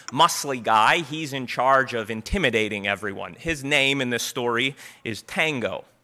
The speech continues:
It's a French story. I don't know why his name is Tango. That's just the way the author made it, okay? And then the other guy in the story is called the Eel. And apparently he's the shifty one. So you've got the boss, the brains, the Eel,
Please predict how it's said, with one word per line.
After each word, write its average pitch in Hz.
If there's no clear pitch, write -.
It's -
a -
French 160
story. 127
I 117
don't 120
know 117
why 123
his 123
name 117
is 104
Tango. 156
That's -
just -
the 135
way 123
the 113
author 120
made 110
it, -
okay? 135
And 160
then 208
the 190
other 247
guy 131
in 185
the 127
story 135
is 123
called 143
the 127
Eel. 147
And 110
apparently 143
he's 160
the 120
shifty -
one. 90
So -
you've 156
got 151
the 131
boss, 165
the 135
brains, 135
the 139
Eel, 170